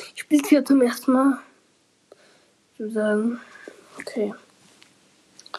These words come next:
Ergebnis. Bronze, Mist. Okay. Aber ist trotzdem gut. Wenigstens besser als nix.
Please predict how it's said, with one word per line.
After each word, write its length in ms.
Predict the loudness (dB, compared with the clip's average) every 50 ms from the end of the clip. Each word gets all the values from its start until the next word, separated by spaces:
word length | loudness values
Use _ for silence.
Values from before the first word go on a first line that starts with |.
| -16 -18 -20 _ _ _ _ _ _ _ -10
Ergebnis. 1000 | -8 -6 -2 2 2 2 2 2 0 -2 -2 -2 -4 -10 -16 -16 -16 -18 -18 -20 _ _ _ _ _ _ _ _ _ _ _ -6
Bronze, 440 | 0 2 4 4 4 2 2 2
Mist. 500 | 2 4 2 2 -2 -6 -14 -18 -20 -20 -20 _ -20 -20 -20 -20 -20 -20 -20 _ _ _ -20 -20 -20 -20 _ _ _ _ _ _ _ _ _ _ _ _ _ -20 _ _ _ _ _ _ _ -16
Okay. 240 | -10 -6 -6 -6 -6 -8 _ _ _ -16 -4 2
Aber 120 | 2 2
ist 100 | 2 2
trotzdem 580 | 2 0 0 0 2 2 2 2 2 0 -4 -8 -14 _ _ _
gut. 320 | -4 -4 -4 -4 -6 -14 -18 _ _ _ _ _ _ _ _ _ _ _ _ _ _ -6
Wenigstens 420 | -4 -4 -4 -4 -4 -4 -6 -2
besser 400 | 0 2 2 2 2 2 2 2
als 400 | 4 4 2 0 -2 -4 -8 -2
nix. 420 | 2 2 2 2 0 -6 -14 -14